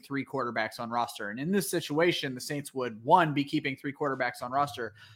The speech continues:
but two, they just drafted this, and I'm not saying he's good, but they just drafted this Ian Book kid last year in the fourth round. So now you're letting go of last year's fourth round pick.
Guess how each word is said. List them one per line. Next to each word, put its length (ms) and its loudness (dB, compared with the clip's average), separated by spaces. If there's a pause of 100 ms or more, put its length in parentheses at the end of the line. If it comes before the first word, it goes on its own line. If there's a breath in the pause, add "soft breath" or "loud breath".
(120)
but 140 2
two, 160 6
they 160 10
just 320 2
drafted 320 6
this, 200 -2
and 100 2
I'm 80 6
not 140 2
saying 160 6
he's 160 2
good, 220 6
but 100 2
they 100 2
just 220 0
drafted 300 4
this 180 -6
Ian 180 2
Book 220 2
kid 200 -4
last 340 0
year 120 -2
in 80 -6
the 140 -12
fourth 300 6
round. 360 -2 (520 soft breath)
So 180 2
now 180 12
you're 240 6
letting 260 6
go 140 6
of 100 4
last 300 2
year's 160 -2
fourth 320 0
round 260 -2
pick. 320 -4